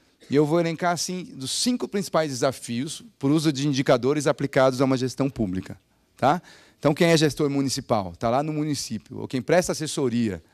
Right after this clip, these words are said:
né, aos gestores municipais, ou, ou propriamente os pesquisadores, vão sempre,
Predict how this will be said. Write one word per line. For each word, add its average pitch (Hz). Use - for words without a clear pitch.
né, 139
aos 117
gestores 120
municipais, 117
ou, 107
ou 107
propriamente 120
os -
pesquisadores, 123
vão 147
sempre, 214